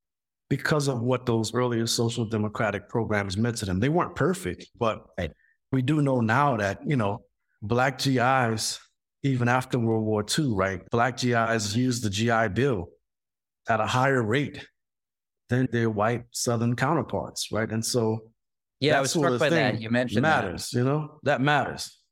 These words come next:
Speaker 2: Yeah. I hear what you're saying about the timing of it, but I guess I would sort of almost take it away from that, because this comes to some core philosophical,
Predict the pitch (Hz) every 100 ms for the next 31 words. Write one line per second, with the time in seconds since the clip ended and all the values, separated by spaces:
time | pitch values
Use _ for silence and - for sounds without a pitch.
0 | _ _ _ 104 101 95 _ _ _ _
1 | _ - 131 196 180 151 139 170 151 123
2 | - 185 226 180 107 107 110 113 113 131
3 | 131 127 123 120 - 131 117 110 110 117
4 | - 120 110 104 135 - 135 110 107 117
5 | - 107 127 131 - 123 110 - 101 -
6 | 104 101 - _ _ _ _ - - 151
7 | 147 139 127 - 127 117 - 113 110 -
8 | 110 101 101 95